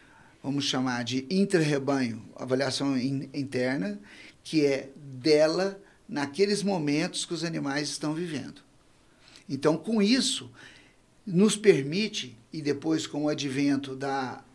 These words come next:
da ultrassonografia, que nos forneceu duas medidas muito importantes, através da Aval,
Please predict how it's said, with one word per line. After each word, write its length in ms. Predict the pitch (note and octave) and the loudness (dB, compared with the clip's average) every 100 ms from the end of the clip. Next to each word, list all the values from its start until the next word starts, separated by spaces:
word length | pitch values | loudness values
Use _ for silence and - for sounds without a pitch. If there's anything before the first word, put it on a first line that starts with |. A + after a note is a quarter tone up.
| _ | _
da 640 | C3 C3 B2+ B2+ B2+ A#2 F#2 | -10 -6 -6 -8 -10 -14 -12
ultrassonografia, 1080 | D#3 A#2 C#3+ - C3+ C3 C3 A#2 B2+ C#3+ G3 - - - - | -10 -6 -6 -4 -4 -2 -2 -4 -6 -4 -8 -12 -20 -20 -18
que 80 | - | -6
nos 220 | F3+ F#3+ | -2 -2
forneceu 680 | - F3 E3+ D3+ - D3+ C#3 D#3 | -2 -6 -6 -6 -4 -4 -4 -8
duas 200 | C#3+ F3 | -4 -4
medidas 480 | F3 D#3+ D3 E3 D#3 | -4 -6 -6 -8 -8
muito 380 | D#3+ E3 A3 A3 | -6 -2 -2 -2
importantes, 760 | G3 D#3 C3+ - D#3 F#3 - - _ - - - - | -6 -6 -8 -8 -10 -10 -14 -16 _ -20 -20 -20 -18
através 500 | B2 A#2+ B2 B2+ B2+ | -12 -6 -4 -2 -2
da 160 | B2+ B2 | -2 -4
Aval, 460 | B2 C#3 F3+ F#3+ | -4 -2 -2 -4